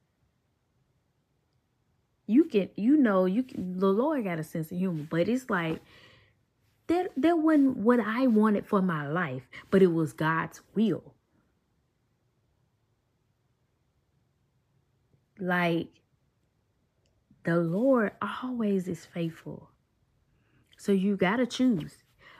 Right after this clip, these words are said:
You gotta make the decision. Are you gonna get with that? Are you gonna get with this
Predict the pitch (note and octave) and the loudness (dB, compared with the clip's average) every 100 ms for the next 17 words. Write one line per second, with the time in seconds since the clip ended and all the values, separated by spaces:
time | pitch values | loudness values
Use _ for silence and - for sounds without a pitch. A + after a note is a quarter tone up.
0 | - G3+ A3+ G3 F#3+ F3+ F3 - C#3 C#3+ | 0 2 4 2 0 -2 -2 -4 -8 -8
1 | - G3 A3 D#3+ C3 C3+ _ _ _ _ | -2 2 4 4 0 -14 _ _ _ _
2 | _ _ _ _ _ _ _ _ _ _ | _ _ _ _ _ _ _ _ _ _
3 | _ _ _ _ _ _ _ _ _ _ | _ _ _ _ _ _ _ _ _ _
4 | _ _ _ F3+ E3+ G3+ F#3+ F3 E3 C#3+ | _ _ _ 0 2 2 2 0 -2 -4
5 | C#3 - E3 C4+ - - - _ _ _ | -6 -6 -2 -2 -6 -20 -20 _ _ _
6 | _ _ F#3 G3 G#3 G3 F3+ E3+ D3 C#3 | _ _ -2 2 2 2 0 0 -4 -4
7 | - F3+ C3 - - | 0 0 0 -12 -20